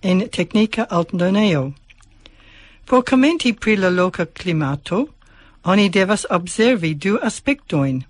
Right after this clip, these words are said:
la temperaturon kaj la humidecon. Tiu paro faras, ke, depende de ilia relato, oni sentas sin bone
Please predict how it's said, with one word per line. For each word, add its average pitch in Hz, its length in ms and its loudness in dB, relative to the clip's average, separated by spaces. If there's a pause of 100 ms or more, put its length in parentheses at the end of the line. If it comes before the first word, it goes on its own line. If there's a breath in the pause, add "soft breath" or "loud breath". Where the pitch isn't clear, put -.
(680 soft breath)
la 190 80 0
temperaturon 196 960 0 (580 soft breath)
kaj 165 220 0
la 180 140 2
humidecon. 214 840 0 (960 soft breath)
Tiu 254 260 2
paro 170 500 0
faras, 175 760 -4 (160)
ke, 170 320 -2 (200)
depende 220 460 2
de 175 180 -2 (120)
ilia 185 500 0
relato, 160 640 -2 (720 soft breath)
oni 277 200 4
sentas 240 480 0
sin 226 340 2
bone 196 380 0